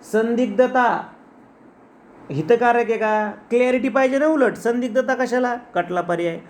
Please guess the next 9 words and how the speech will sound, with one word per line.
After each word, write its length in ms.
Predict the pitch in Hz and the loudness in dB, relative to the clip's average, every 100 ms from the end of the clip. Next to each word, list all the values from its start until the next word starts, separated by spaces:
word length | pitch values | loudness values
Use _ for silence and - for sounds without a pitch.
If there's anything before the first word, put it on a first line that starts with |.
| - - - - | -20 -20 -20 -12
संदेशवहनातील 960 | - 208 220 233 226 226 220 226 214 214 | 0 2 6 4 4 -2 -2 -4 -4 -2
एकसुरीपणा, 760 | 196 214 - 233 233 226 220 220 220 - - - - - - - - - - - - - - | 0 0 -2 -4 -2 -2 -2 -4 -10 -20 -20 -20 -20 -20 -20 -20 -20 -20 -20 -20 -20 -14 2
एकसुरीपणा 680 | 190 226 233 254 262 247 240 | 2 4 0 0 2 2 2
नको 200 | 220 190 | 0 0
आवाजामध्ये, 680 | 202 185 180 170 160 156 208 | 2 2 0 0 -4 -4 -2
आवाजात 360 | 202 202 208 214 247 | 0 0 -2 -2 0
चढ 120 | 262 | 2
उतार 260 | 247 247 | 2 0
पाहिजे 480 | 220 214 190 196 196 | 2 0 2 0 -2